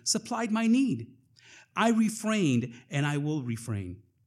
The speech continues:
from burdening you in any way, as the truth of Christ is in me.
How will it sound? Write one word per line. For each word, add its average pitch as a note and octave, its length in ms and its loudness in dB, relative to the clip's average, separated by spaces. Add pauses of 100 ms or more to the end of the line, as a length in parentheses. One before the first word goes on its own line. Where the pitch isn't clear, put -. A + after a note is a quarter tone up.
(200)
from A#2 500 0
burdening E3+ 540 0
you C#3 280 0
in A2 140 -4
any A2+ 240 -4
way, F#2+ 300 -8 (440)
as C3+ 220 0
the B2+ 140 -2
truth G3+ 340 -2
of A3 140 -6
Christ D3 440 -4
is C3 200 -2
in D#3 180 0
me. F#2 200 -4